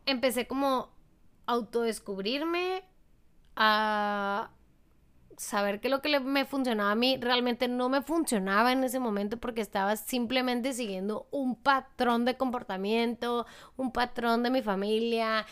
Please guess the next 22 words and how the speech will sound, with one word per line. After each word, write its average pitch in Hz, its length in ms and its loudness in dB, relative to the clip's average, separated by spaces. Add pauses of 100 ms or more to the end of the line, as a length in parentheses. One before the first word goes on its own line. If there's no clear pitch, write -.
(220)
y - 80 -8
lo 262 140 0
que 277 100 -4
se 254 100 -6
esperaba 254 800 4
en 269 100 -2
mi 269 100 -4
familia, 190 580 -6
¿no? 247 320 -8 (420)
Entonces, 320 680 -2 (920)
hubo 294 260 2
una 311 300 2
persona 262 680 0 (320)
que 220 1080 -4 (120)
siempre 262 400 -2
me 302 100 0
abrió 214 420 -2
como 254 440 -4
otra 240 360 -6
posibilidad 202 560 -4
de 190 200 -6
vida, 190 340 -4